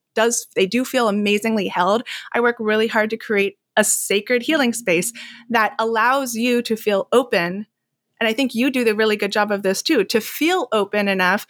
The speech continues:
so that you can share and be vulnerable and say, "Hey, this is what I'm struggling to authentically represent." And then, so again, it's that give and take. Then the person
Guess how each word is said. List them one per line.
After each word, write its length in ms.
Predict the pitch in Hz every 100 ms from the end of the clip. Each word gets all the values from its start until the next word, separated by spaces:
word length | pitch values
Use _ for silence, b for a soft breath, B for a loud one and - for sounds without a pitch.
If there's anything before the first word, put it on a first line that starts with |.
| B B
so 180 | -
that 160 | 262 247
you 80 | 247
can 400 | 294 339 339 320
share 480 | - - 151 - - _ _ -
and 140 | 220
be 100 | 233
vulnerable 680 | 202 185 180 170 170 156 156 -
and 100 | 185
say, 220 | 190 190
"Hey, 480 | - 302 220 196 - -
this 220 | 214 -
is 140 | 262
what 140 | 226 214
I'm 160 | 190
struggling 640 | 190 - - 226 226 214 208
to 120 | - -
authentically 880 | 185 - 202 202 202 - 190 175 -
represent." 540 | 180 175 165 208 156 - B B B B B _ _ 233
And 340 | 233 226 214
then, 360 | 320 320 262 262 _ _ _ _ _ _
so 180 | 233 277
again, 260 | 277 339 240
it's 100 | 214
that 180 | 247 -
give 140 | 240
and 140 | 220
take. 420 | 214 285 - - - _
Then 360 | 202 240 370 349
the 80 | 302
person 680 | 339 370 - 214 208 285